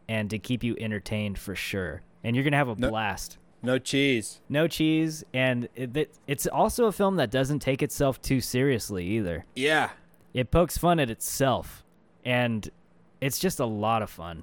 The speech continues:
Speaker 1: It's a lot of fun. It's a good time. So if you can, if you're willing to even drop six bucks to rent it, I think, uh, you're gonna be glad you did, 'cause it's,
Speaker 2: Buy
Speaker 1: uh,
Speaker 2: it.
Speaker 1: it's very entertaining.
Speaker 2: Don't rent it. Buy it. You're gonna wanna watch it twice.
Speaker 1: <laughs>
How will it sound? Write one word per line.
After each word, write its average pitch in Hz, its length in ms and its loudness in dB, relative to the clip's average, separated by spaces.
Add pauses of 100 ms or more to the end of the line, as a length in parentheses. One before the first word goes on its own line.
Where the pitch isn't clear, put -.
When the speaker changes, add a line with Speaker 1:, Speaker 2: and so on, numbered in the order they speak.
(140)
Speaker 1:
It's - 160 -8
a 110 60 0
lot 113 220 2
of 107 80 -2
fun. 104 240 -4
It's 107 140 -4
a 120 40 -4
good 107 260 -4
time. 98 340 -6 (380)
So 151 200 0
if 131 120 -2
you 143 160 2
can, 143 540 0 (200)
if - 180 -8
you're 123 140 2
willing 131 340 2
to 117 280 2
even 127 420 -2 (120)
drop 127 240 2
six - 300 -2
bucks - 280 -2
to 104 100 -4
rent 107 240 0
it, 95 140 -6 (200)
I 110 120 -2
think, 120 400 -2
uh, 98 300 -2 (400)
you're 123 180 0
gonna 123 140 0
be 113 120 -2
glad 113 280 -2
you 110 60 -2
did, 104 340 -2 (340)
'cause 104 200 -2
it's, 107 100 -2
Speaker 2:
Buy 117 320 4
Speaker 1:
uh, 117 40 2
Speaker 2:
it. 117 80 -6 (460)
Speaker 1:
it's - 220 -2
very 123 460 0
entertaining. 98 540 -4 (640)
Speaker 2:
Don't 131 240 2
rent 120 240 2
it. 120 160 -4
Buy 117 280 4
it. 117 180 -2
You're 120 180 -2
gonna 117 140 0
wanna 113 220 2
watch 110 260 -2
it - 80 -20
twice. 110 520 -2 (320)
Speaker 1:
<laughs> 175 80 0